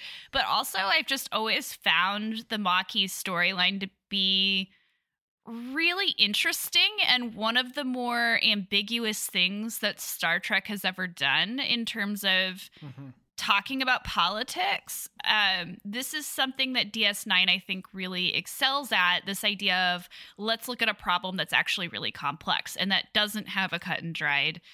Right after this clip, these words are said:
Speaker 1: answer to it. Like,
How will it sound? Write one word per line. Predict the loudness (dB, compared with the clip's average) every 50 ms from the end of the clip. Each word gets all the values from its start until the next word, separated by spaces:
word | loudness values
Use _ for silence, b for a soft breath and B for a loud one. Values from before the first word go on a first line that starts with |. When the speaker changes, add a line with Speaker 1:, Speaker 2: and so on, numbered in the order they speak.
| B B B B B B B _ _ _ _ 4
Speaker 1:
answer | 6 6 6 4 0 -2 0 0 0
to | -2 -4 -4 -2 0 0
it. | 2 2 2 0 -2 -4
Like, | 0 2 4 4 4 2 0 -6 -20 -20